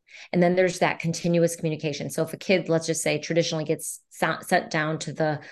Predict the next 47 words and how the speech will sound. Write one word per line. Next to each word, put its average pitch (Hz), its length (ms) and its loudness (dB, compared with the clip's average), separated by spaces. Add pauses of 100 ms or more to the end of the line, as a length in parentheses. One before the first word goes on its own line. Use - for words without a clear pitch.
(160)
principal's 196 440 4
office 151 400 -4
or 143 60 -6
to 139 80 -8
the 147 100 -10
social 202 360 0
works 160 300 -2
o-, 143 300 -6
social 214 440 0
worker's 156 260 -4
office, 139 420 -4 (440)
and 160 120 2
there's 160 360 0 (180)
a - 80 -6
problem, 147 840 0 (480)
we 196 220 4
always 180 440 2
circle 165 280 -2
back 139 340 -6 (260)
with 151 360 2
the 156 140 -2
teacher 190 680 -2 (220)
or 170 100 6
the 165 100 2
teachers 165 420 0
on 147 140 0
that, 139 220 -4 (180)
on 156 140 -2
that 143 220 -6
student's 139 380 -6
team - 420 -8 (300)
and 160 180 2
let 160 180 0
them 156 200 0
know, 151 200 -2
"This 160 200 -2
is 165 120 -6
what 160 140 2
happened. 185 640 -2 (300)
This - 140 2
is 165 160 0
why 147 260 -2
it 185 140 0
happened. 208 460 0
Here's 170 260 2
the 147 100 4
follow-up. 202 680 0